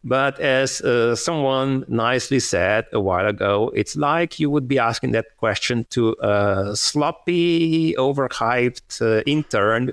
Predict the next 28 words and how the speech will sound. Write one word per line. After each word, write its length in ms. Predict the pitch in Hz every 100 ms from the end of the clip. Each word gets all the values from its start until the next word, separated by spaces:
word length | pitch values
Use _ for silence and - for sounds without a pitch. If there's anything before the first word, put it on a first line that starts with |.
| -
who 80 | 120
never 280 | 113 117
admits 420 | 120 107 104 101 -
he's 220 | 120 117
wrong. 220 | 160 - _ - - -
I 60 |
mean, 80 | 151
there's 320 | 302 330 - - _
huge 540 | - 170 202 254 180
knowledge 420 | 139 139 170 110 -
in 180 | 110 90
there, 220 | 90 123
but 200 | 113 117 -
it's 160 | -
all 180 | - 147
statistics. 800 | 147 - - 113 - - - - _ _
So 840 | - - 113 113 113 113 110 110 110
always 400 | - 220 208 185
with 120 | 175
statistics, 540 | - 139 156 147 139 -
you 60 | 123
have 120 | 104
false 260 | - 98 92
positives, 520 | - 160 165 160 139
you 100 | 139
have 160 | 131 120
false 340 | - 113 -
negatives. 680 | 90 87 85 - - -